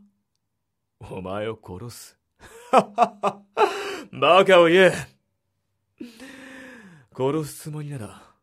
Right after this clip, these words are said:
こんなところに連れてくるわけがなかろう。服を脱げ。薬を塗ってやる。嫌だというならそのままでいい。ただ、その傷だ。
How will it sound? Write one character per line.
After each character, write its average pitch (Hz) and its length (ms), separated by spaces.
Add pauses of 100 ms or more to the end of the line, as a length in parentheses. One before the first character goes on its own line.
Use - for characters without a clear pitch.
(540)
こ 110 240
ん 131 180
な 131 140
と 131 100
こ 131 120
ろ 131 100
に 90 140 (120)
連 113 100
れ 123 40
て 131 100
く 131 120
る 98 80
わ 87 160
け - 80
が 85 100
な 95 160
か 135 120
ろ 143 220 (2250)
う。 190 140
服 214 120
を 202 40
脱 202 80
げ。 202 180 (1300)
薬 120 380
を 120 40
塗 123 100
っ - 20
て 131 120
や 127 60
る。 120 140 (1700)
嫌 180 320
だ 196 100
と 180 120
い 175 120
う 175 60
な 180 80
ら 170 100
そ - 160
の 123 80
ま 135 140
ま 143 80
で 120 100
い 107 120
い。 95 40 (1500)
た 92 160
だ、 92 160 (800)
そ - 240
の 117 160
傷 110 220
だ。 101 220